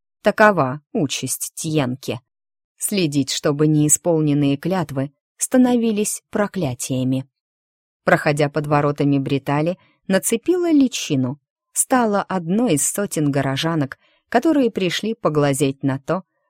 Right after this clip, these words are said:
что здесь называлось Божьим судом. Хотя по мне, не суд это,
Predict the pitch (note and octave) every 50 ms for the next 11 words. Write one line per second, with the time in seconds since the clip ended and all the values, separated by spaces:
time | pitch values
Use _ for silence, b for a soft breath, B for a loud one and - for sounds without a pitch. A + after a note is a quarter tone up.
0 | _ _ - - - C4 D4 C4 B3 C4 C#4+ C#4+ - - C4 B3 G#3+ G3 F3+ D#3+
1 | D#3 D3 C#3+ C#3+ C#3+ D3 - - - _ _ F#3+ F3+ F3 D#3 C3+ B2+ C3+ C3+ C3
2 | C3+ C3+ - - E3+ D#3+ D3 C#3 B2+ A#2 A2 A2+ - _ _ _ _ _ _ _
3 | _ _ - G3 E3+ - - C#3 C3 - C#3+ C3 C3+ C#3 C#3+ C#3+ D#3 D3+ B2+ C3
4 | - _ _ _ _ _ _ _ A#3 B3 B3+ B3+ A3+ - - - B3+ B3 G#3+ -
5 | - C#3 C3+ - B2+ A#2 A#2+ B2